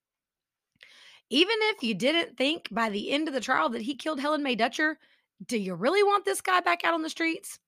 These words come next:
And like I said, I know everyone gets legal representation and deserves a fair trial, but I don't know if that was the best defense to put out there.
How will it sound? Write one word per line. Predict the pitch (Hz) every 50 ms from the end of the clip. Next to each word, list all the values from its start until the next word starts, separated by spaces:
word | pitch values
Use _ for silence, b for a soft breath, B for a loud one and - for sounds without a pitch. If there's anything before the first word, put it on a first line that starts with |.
| _ _ _ _ _ _ -
And | 226 220 208
like | 196 185 180 - -
I | -
said, | - - 339 311 302 302 302 - _
I | 247 233 214
know | 202 190 185 - _ _ _ _ -
everyone | 226 220 226 233 247 262 277 294 302 311 311 320 330 311 349 370 381 392 370 370 349 330 311 311 311 320 311 _ _ _ _ _ _ _ _ _ _ _ _ _ _ _ _ _ _ _ _ b b b b b b b b b b b _ _ _ _ _ _ -
gets | 233 214 220 - - - - - - _
legal | 226 196 196 180 220 233
representation | 247 247 - 311 302 294 359 349 311 311 302 - - 285 285 285 277 - _ _ _ _ _ _ _ _ _ _ _ _ _ _ _ _ _ _ _ 254
and | 233 220 214 208 208 190
deserves | 202 170 190 180 180 185
a | 226 226
fair | - 226 208 208
trial, | - 226 190 - - 202 - _ _ _ _ _ _ _ _ -
but | 220 233 233 185 - - _ _ _ _ _ _ _ _ _ _ _ _ _ _ _ _
I | - 247
don't | 285 302 -
know | 294 277 262
if | 247
that | - 254 240
was | 262 226 202 175
the | 226 190
best | 160 240 220 226 - -
defense | - 190 - - 233 220 208 226 254 - - -
to | - 208
put | - - 214 202
out | 196 185 - -
there. | 214 - - 196